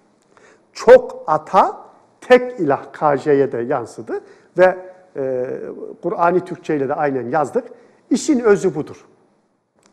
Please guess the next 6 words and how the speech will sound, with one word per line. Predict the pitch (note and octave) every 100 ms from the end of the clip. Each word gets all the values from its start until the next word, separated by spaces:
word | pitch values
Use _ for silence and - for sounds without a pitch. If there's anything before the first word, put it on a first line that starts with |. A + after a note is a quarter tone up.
| - -
Teklik | - C#4+ - G#3+ - - - _ _ _ _ _ _
ancak | G#3 C4+ F#3 F#3 - - -
Allah'a | A3+ A#3 A#3+ A#3+ B3+ C4 C4+ G#3 D4 G#3 -
mahsustur. | D3+ - - - - _ _ _ _ _ _ _ _ _ _ _ _ _ _ _ _ _ _ _
Tek | C4 C4 -
odur. | G#3 C#3 -